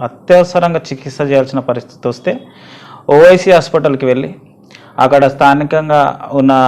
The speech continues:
ఆ, హాస్పిటల్ యాజమాన్యంతో మాట్లాడి, ఒక అరవై రూప-, వేల రూపాయలు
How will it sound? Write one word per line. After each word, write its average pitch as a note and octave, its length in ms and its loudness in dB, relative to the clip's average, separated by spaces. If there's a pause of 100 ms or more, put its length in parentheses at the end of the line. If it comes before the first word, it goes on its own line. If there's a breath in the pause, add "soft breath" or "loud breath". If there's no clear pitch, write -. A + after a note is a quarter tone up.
(960)
ఆ, A#2 360 -2
హాస్పిటల్ C#3 480 0
యాజమాన్యంతో C3+ 600 0
మాట్లాడి, C3 540 -2 (420 loud breath)
ఒక C#3+ 140 0
అరవై D#3 260 4
రూప-, D#3+ 340 0
వేల D3+ 200 0
రూపాయలు D3+ 300 0